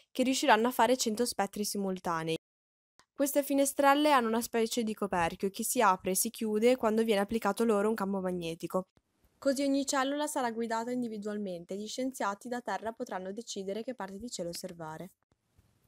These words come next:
Così con il nirspec il James Webb farà un vero e proprio passo avanti. Per rimanere invece sempre sulla tradizione dell'Hubble vi è il miri, che opererà su una lunghezza d'onda tra i cinque e i ventotto micron,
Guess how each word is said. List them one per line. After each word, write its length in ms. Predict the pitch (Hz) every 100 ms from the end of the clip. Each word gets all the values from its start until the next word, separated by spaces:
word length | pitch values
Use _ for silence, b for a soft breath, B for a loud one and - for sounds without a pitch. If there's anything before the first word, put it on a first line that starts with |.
| _ _
Così 380 | 247 233 254 277
con 160 | 262
il 100 | 220
nirspec 680 | 214 226 240 - 226 240 -
il 160 | 254 208
James 280 | 196 214 214
Webb 220 | 226 240
farà 220 | 240 202
un 160 | 196 190
vero 220 | 196 226
e 60 | 247
proprio 260 | 202 208
passo 240 | 202 196 202
avanti. 500 | 180 165 170 170 180 B B B
Per 160 | 269
rimanere 420 | 277 294 302 269 247
invece 340 | 247 262 240
sempre 280 | 240 220 208
sulla 220 | 214 208
tradizione 560 | 214 214 220 - 214 208
dell'Hubble 640 | 247 240 220 208 233 247
vi 140 | 208 202
è 80 |
il 120 | 196 196
miri, 380 | 185 175 175
che 120 | 190 233
opererà 360 | 240 254 233
su 140 | 214 208
una 100 | 214
lunghezza 480 | 240 226 202 -
d'onda 380 | 240 214 202 233
tra 140 | 247 202
i 80 | 208
cinque 380 | 202 196 196
e 20 | 226
i 20 |
ventotto 400 | 214 196 175 190
micron, 500 | 165 160 - 170